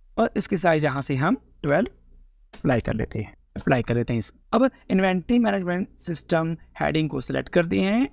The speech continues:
रिमार्क तक और इसमें भी हम merge and center अप्लाई कर लेते हैं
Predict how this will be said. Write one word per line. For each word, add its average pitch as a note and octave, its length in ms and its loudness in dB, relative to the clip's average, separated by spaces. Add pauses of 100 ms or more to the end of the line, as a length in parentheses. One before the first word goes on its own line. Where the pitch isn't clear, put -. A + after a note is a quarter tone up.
(200)
रिमार्क C3 500 -2 (100)
तक A#3+ 280 2 (320)
और F3+ 380 -2 (200)
इसमें G#3+ 320 0
भी F#3+ 140 2
हम D3+ 320 0 (280)
merge F3 320 2
and D#3 220 0
center C3+ 240 -2 (120)
अप्लाई B2 260 -8
कर C3+ 120 -4
लेते D#3 300 0
हैं G#3+ 260 0